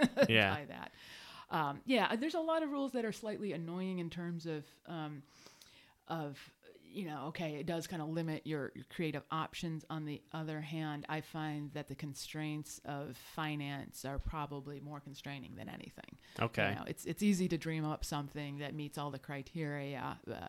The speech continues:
Speaker 1: it's the funding it. Um, so I've really made it a mission to understand where the money is coming from in any given project and have a, a deep understanding of how that's driving the decisions that the owner is making.
Speaker 2: Mm.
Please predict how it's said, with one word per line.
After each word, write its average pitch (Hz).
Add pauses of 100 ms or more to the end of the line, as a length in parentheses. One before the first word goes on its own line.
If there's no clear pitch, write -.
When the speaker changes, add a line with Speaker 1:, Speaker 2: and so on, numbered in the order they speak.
Speaker 1:
it's -
the 147
funding 170
it. - (500)
Um, 143
so 175
I've 165
really 165
made 147
it 135
a 139
mission 151 (140)
to 147
understand 156
where 160
the 147
money 151
is 226
coming 233
from 233
in 226
any 220
given 214
project 220
and 175
have 151
a, 135
a 143
deep 196
understanding 147 (400)
of 147
how 165
that's 151
driving 147
the 139
decisions 135
that 127
the 123
owner -
is -
making. - (180)
Speaker 2:
Mm. 107